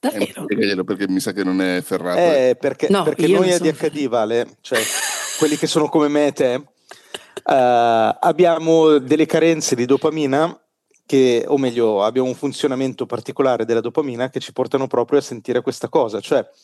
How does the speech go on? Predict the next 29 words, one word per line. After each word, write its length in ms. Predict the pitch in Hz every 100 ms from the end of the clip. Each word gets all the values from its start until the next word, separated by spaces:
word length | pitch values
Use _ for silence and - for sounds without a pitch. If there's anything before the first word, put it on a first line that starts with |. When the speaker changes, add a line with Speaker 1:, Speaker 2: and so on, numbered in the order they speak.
| - _ _ _
Speaker 3:
il 120 | -
problema, 520 | 135 147 156 170 165 160
per 440 | _ 135 127 -
semplificare 600 | - 143 - 127 123 131
all'estremo, 420 | 139 135 139 143
è 40 | 147
che 100 | 135
la 80 | 123
dopamina 480 | 123 139 135 117
nel 140 | 120 120
nostro 240 | 117 -
cervello 680 | 117 143 131 110 123 160 _ _ _
sembrerebbe 680 | - 139 135 139 123 120
permanere 840 | 113 131 139 151 147 131 127 143 - _ _ _ _ _
meno 400 | 139 147 147 156
del 160 | 143 113
normale. 680 | 113 123 143 113 113 - _ _ _ _ _ _ _ _ - - -
Speaker 1:
Ah. 160 | 285
Speaker 3:
E 360 | 156 147 131 120
meno 260 | 131 165 165
del 140 | 131
solito, 480 | 107 139 131 117 127
meno, 560 | 113 143 147 123 123 110
meno 240 | 131 139 156
che 240 | 147 127
rispetto 400 | 117 117 - -
alle 100 | 123
altre 160 | 120 127
persone, 580 | - - 156 127 185